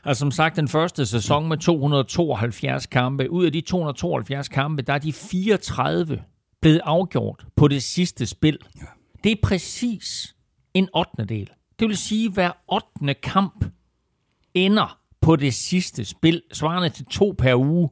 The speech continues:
Speaker 2: Mm.
Speaker 1: Altså, det er jo N F L's våde drøm, og den måde, sæsonen sluttede på her, altså, som du sagde, det er jo et Hollywood-script. Det kunne ikke være skrevet bedre. Det var ganske enkelt helt spektakulært. Det hele begynder selvfølgelig med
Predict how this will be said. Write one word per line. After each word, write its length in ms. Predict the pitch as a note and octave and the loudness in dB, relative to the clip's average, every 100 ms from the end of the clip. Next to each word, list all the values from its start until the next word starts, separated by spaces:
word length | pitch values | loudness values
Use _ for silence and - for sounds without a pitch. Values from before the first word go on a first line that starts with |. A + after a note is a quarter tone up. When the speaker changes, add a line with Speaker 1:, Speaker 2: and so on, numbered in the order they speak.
| - | -4
Speaker 2:
Mm. 80 | C#2 - - | -10 -10 -4
Speaker 1:
Altså, 220 | E3+ C#3 | 0 0
det 160 | B2 F3+ | 2 4
er 40 | |
jo 200 | F3 D3+ | 6 6
N 120 | C#3+ | 2
F 100 | - | 2
L's 340 | D#3+ F#3 - - | 0 0 -4 -8
våde 360 | A#2+ C#3+ E3+ D#3+ | 2 6 6 4
drøm, 340 | - C3+ D3 - - | 4 2 2 -8 -6
og 200 | - C#3 | 0 2
den 180 | F3 F3+ | 2 2
måde, 340 | D3 C#3+ E3 | 4 4 4
sæsonen 640 | E3 B2+ - C#3+ C#3 A2+ F#2 | 2 -2 0 2 2 0 -4
sluttede 460 | - C#3+ D#3+ D3 B2 | -4 4 6 4 2
på 220 | B2 C3 | 2 4
her, 240 | B2 C#3 G#2 - _ - | 4 2 0 -6 _ -2
altså, 320 | D3 B2 B2 | -2 0 -2
som 200 | B2+ A#2+ | 0 0
du 160 | C#3 | 0
sagde, 360 | C3 B2 B2 B2 A#2+ _ - | 0 2 2 2 -2 _ 2
det 60 | |
er 40 | C3 | 6
jo 120 | B2 | 6
et 80 | F#2 | 6
Hollywood-script. 760 | B2+ C#3 A2+ G#2+ - A2+ - - | 4 4 2 -2 0 0 -2 -2
Det 120 | C3+ | -2
kunne 180 | - C#3+ | 4 4
ikke 140 | C#3+ A#2+ | 4 2
være 120 | A2 | 0
skrevet 460 | - A#2 B2 C3 | 0 0 4 4
bedre. 380 | A2 A2+ B2 A2+ G2 | 4 2 2 2 0
Det 160 | B2 | 0
var 300 | A2 A2+ B2+ - | 2 2 0 -2
ganske 460 | A2+ B2+ - - | -2 -2 -4 -8
enkelt 320 | - B2 - - | -6 -6 -6 -6
helt 240 | C#3 A#2 | -4 -4
spektakulært. 720 | - A2 G2+ G#2 G2+ A2+ G#2+ - - - | -4 -6 -4 -4 -2 -4 -6 -12 -20 2
Det 180 | D#3+ E3 | 6 8
hele 320 | D#3 F3+ F3+ | 8 6 4
begynder 460 | - C3 D3 D#3 A#2 | 2 2 4 4 2
selvfølgelig 460 | F#2+ G#2 C3 B2+ | 0 0 2 2
med 100 | A2 | 0